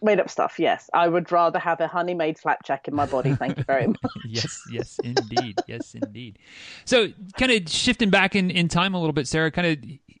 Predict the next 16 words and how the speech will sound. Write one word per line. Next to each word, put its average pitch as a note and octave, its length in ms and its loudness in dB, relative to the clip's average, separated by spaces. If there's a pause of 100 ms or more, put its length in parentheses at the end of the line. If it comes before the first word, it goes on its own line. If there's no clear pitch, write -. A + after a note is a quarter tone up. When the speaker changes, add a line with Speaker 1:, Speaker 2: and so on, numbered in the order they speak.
Speaker 2:
the, D3+ 340 0
we, D3 140 2
we've D3+ 180 2
got G#3+ 140 6
a - 20 2
little F#3 200 2
glimpse C#3+ 420 -2
of D#3+ 140 0
the, D#3 180 4
uh, C3+ 120 2
the, C3+ 160 -2
the C#3 200 -6
origin D3+ 420 0
story C3+ 380 0
of A#2+ 120 -8
getting, C3 440 -6